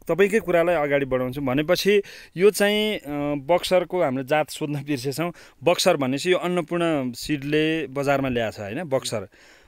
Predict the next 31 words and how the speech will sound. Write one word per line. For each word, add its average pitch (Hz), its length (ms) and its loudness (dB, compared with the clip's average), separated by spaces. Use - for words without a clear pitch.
बक्सर, 180 340 4
अम, 143 640 -4
यसको 156 360 -6
जात 151 300 0
बक्सर 151 340 -2
भनौँ, 117 260 -6
अहिले 120 180 -6
सजिलो 131 680 -6
पनि 139 140 -6
हुन्छ, 110 220 -8
होइन? 123 300 -6
किसानलाई 120 480 -8
पनि 131 80 -4
जानकारी 120 380 -4
हुन्छ। 104 200 -8
यो 185 60 4
चाहिँ 202 220 4
हाइब्रिड 156 400 4
भन्छौँ 151 340 0
हामी। 147 300 2
हाइब्रिडको 160 640 2
चाहिँ 208 300 0
हामीले 139 400 -2
बिउ 175 200 0
राखेर 170 300 0
उत्पादन 160 380 0
गर्न 156 220 0
सकिन्न 160 440 -2
भन्ने 120 220 -4
कुरो 135 240 -4
छ। 127 80 -6